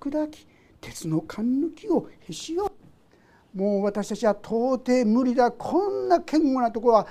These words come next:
戦えないと思いますが、神様はいとも簡単にこのキュロスにその道を備えた。私は秘められている財宝と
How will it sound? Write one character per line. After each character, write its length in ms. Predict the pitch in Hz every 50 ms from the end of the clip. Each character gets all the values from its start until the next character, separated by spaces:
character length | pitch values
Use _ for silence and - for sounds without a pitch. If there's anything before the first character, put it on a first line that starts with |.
| - - _
戦 360 | - - - 208 - 330 359
え 40 | 392
な 120 | 415 440
い 80 | 403 320
と 100 | - 415
思 220 | 285 269 285 277
い 40 | 262
ま 100 | 262 240
す 80 | 185 240
が、 140 | 247 180 - - - - _ _ _
神 400 | - - - - 196 226 269 311
様 320 | - - - 277 254 262
は 180 | 262 247 220 214 - - _ _ _ -
い 200 | 170 202 269 311
と 140 | 302 - 381
も 260 | 440 453 453 466 453 -
簡 280 | - 330 349 359 330 285
単 260 | 294 285 247 247 247
に 80 | 247 -
こ 140 | - 233
の 100 | 233 214
キ 160 | 208 - - 196
ュ 40 |
ロ 80 | 214 190
ス 120 | - -
に 180 | 214 247 262 262 - - -
そ 200 | - - - 185
の 160 | 180 180 170 165
道 380 | 170 160 - - - 247 302
を 80 | 330 311 - -
備 340 | - - 170 147 143 143
え 40 | 139
た。 120 | - - - _ _ _ _ _ _ _ _ _ _ _ _ _ _ _ _ _ _ - - - - - _ -
私 380 | 196 202 233 208 - - 208
は 100 | 220 220
秘 120 | 214 - 202
め 140 | 202 220 240
ら 140 | 247 240
れ 80 | 226 220
て 120 | - 226
い 40 | 214
る 100 | 214 220
財 320 | 165 151 196 202 277 330 330
宝 440 | 311 - - - 302 330 320 269
と 280 | - - 302 247 - -